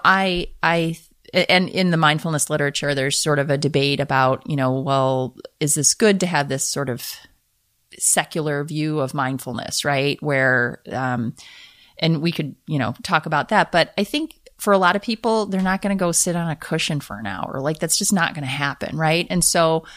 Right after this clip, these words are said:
part of my goal is to get people to think about, well, what are some small things you can do? And that's where I like to think about micro interventions. Like, what are small, small practices that you can put in place to just bring more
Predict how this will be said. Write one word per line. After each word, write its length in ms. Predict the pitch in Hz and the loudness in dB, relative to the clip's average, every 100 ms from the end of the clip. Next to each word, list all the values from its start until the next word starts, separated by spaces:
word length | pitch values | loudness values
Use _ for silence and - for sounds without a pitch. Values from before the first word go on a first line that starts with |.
| - - - | -20 -20 -10
part 260 | - 220 247 | 0 2 4
of 140 | 233 | 2
my 640 | 202 170 156 151 143 139 - 156 | 2 2 2 0 -2 -6 -10 -8
goal 360 | - 160 160 156 | 0 2 4 2
is 140 | 143 | 2
to 120 | - | 0
get 160 | 160 - | -2 -4
people 260 | 170 156 151 | -6 -6 -6
to 60 | |
think 260 | - 185 160 | -4 -6 -4
about, 260 | 156 143 | 0 0
well, 140 | 170 190 | 0 0
what 140 | 247 | 0
are 80 | 320 | 2
some 180 | - 180 | 0 0
small 320 | - 147 151 | 0 0 0
things 360 | 151 151 135 143 | -2 -2 -2 -4
you 100 | 127 | -6
can 220 | 131 131 | -4 -4
do? 440 | 127 120 101 - - | -2 -2 -4 -8 -4
And 360 | 165 151 147 143 _ _ _ | -2 0 -2 -6 _ _ _
that's 240 | 175 170 - | -2 0 2
where 360 | 165 151 147 - | 4 4 2 0
I 260 | 151 143 | -2 -4
like 200 | 131 151 | -2 -2
to 80 | - | -2
think 200 | 151 151 | -4 -4
about 220 | 151 139 | -2 -2
micro 460 | 151 139 139 151 143 | 0 0 0 0 0
interventions. 720 | 135 131 127 117 - - - | 0 -2 -2 -2 -4 -6 -6
Like, 160 | 147 156 | -4 0
what 120 | 175 | 2
are 80 | 180 | 2
small, 800 | - - 165 165 165 160 165 - - - - - _ _ - | 2 2 2 2 2 0 -2 -6 -14 -10 -10 -12 _ _ -6
small 340 | - 208 208 208 | 0 4 4 4
practices 580 | 208 185 180 - 180 170 | 2 0 -2 -4 -4 -4
that 160 | 156 | -6
you 60 | 175 | -6
can 160 | 175 | -6
put 160 | - 156 | -6 -4
in 100 | 156 | -4
place 340 | - 139 139 - | -2 -4 -4 -6
to 80 | |
just 220 | 165 151 - | -4 -4 0
bring 240 | 165 170 | 0 0
more 440 | 165 147 143 147 | 0 2 2 0